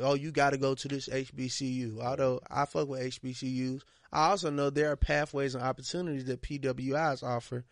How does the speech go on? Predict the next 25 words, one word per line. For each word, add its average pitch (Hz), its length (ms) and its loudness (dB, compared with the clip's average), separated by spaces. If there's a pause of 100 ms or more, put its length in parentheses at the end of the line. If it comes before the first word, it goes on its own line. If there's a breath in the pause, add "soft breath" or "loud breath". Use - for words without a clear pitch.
(280 soft breath)
that 120 120 0
H 123 220 -2
B 127 120 -2
C 120 380 -2
Us 113 80 -6
don't. 120 300 0 (480)
But 127 220 4
on 147 240 4
that 156 200 8
level 165 600 8
of 123 420 6 (500)
my 135 260 8
child 165 360 8
is 131 140 0
just 151 240 6
now 156 160 6
growing, 196 500 6 (400)
I 147 140 4
think 165 260 -2
it's 139 120 0
sending 135 320 2
cubs 139 540 2
to 123 120 -2
lion 120 420 0
den. 110 320 -10